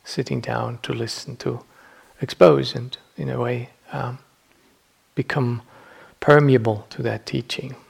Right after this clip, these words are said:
and maybe also to some degree to whoever hands, uh, or conveys that teaching. It's, the conduit is, uh, likely to color the message in some way. Some, sometimes this is inspiring and sometimes this is not inspiring.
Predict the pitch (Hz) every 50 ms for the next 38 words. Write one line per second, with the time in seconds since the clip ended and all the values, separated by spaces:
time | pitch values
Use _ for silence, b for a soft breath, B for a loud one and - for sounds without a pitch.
0 | - - - 147 147 131 127 - - 143 135 131 131 131 131 131 131 127 - -
1 | 131 - - - - - 139 131 131 131 123 117 120 120 123 127 120 - B B
2 | B B B B B B B B B - - - 139 131 127 123 127 B B B
3 | B B - 147 135 135 131 123 131 110 117 131 131 131 127 123 113 113 - -
4 | - 349 311 311 330 330 320 311 320 320 - - 294 127 117 120 117 127 - -
5 | - 131 120 131 131 135 147 131 - - 123 123 - - - - - - - -
6 | - - - - - - - - - - B B B B B B - 139 - -
7 | 151 151 151 127 131 131 127 127 - - - - - 160 139 135 123 - - -
8 | 160 143 127 131 131 - - - B B B B B B B - 131 123 131 135
9 | 135 - - 139 127 - 131 127 - - 147 143 131 127 117 123 120 123 127 120
10 | - - 165 139 - - - - - - - - - - - - - 135 - _
11 | - - 135 135 131 - - - - - 123 123 - - 123 123 131 127 120 -
12 | 120 120 127 127 - - 120 113 - - 117 113 113 120 123 139 139 135 131 123
13 | 120 - - 123 123 - 135 123 120 - - - 127 - 165 151 - 208 160 110
14 | - - 110 113 - - - 123 123 127 123 123